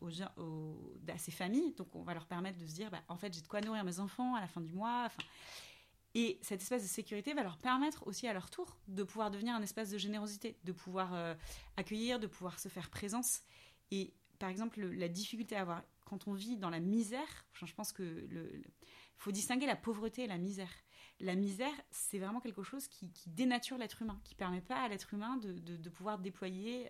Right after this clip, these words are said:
euh, une vie intérieure, une, parce que, ben, on est acculé à la survie en permanence. Mais la pauvreté, c'est de pas, euh, tenir les choses, quoi, de pas être agrippé à ses biens, de pas se laisser posséder par ce qu'on possède.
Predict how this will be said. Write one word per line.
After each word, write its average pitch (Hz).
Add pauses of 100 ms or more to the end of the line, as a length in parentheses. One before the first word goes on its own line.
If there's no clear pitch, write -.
euh, 175
une 214
vie 202
intérieure, 202
une, 190
parce 175
que, 240 (540)
ben, 170
on 185
est 190
acculé 208
à 208
la 180
survie 226
en 220
permanence. 196 (200)
Mais 185
la 180
pauvreté, 208
c'est 254
de 175
pas, 226
euh, 165 (840)
tenir 240
les 214
choses, -
quoi, 156
de 160
pas 202
être 196
agrippé 202
à 196
ses -
biens, 214
de 214
pas 208
se -
laisser 190
posséder 208
par -
ce -
qu'on 175
possède. 175